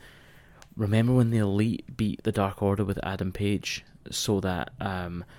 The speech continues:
they couldn't get a title, a tag title shot, and Adam Page couldn't get a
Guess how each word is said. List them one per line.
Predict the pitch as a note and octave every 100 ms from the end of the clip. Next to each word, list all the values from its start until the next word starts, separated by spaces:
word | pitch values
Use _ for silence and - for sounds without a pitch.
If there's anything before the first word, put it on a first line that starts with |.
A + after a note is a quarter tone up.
| - - -
they | G#2+ F#2+
couldn't | - G2+ G2
get | G2 C#2
a |
title, | - F#2+ C#2+ F#2+ F#2
a | - G2+
tag | - G#2 G#2
title | A2 D#2+ F#2+ -
shot, | - F#2+ F#2 - -
and | G2
Adam | F#2 F#2 F#2+
Page | F#2+ F#2 -
couldn't | G#2 E2
get | D2+ F2 -
a | - F2+ F2 F2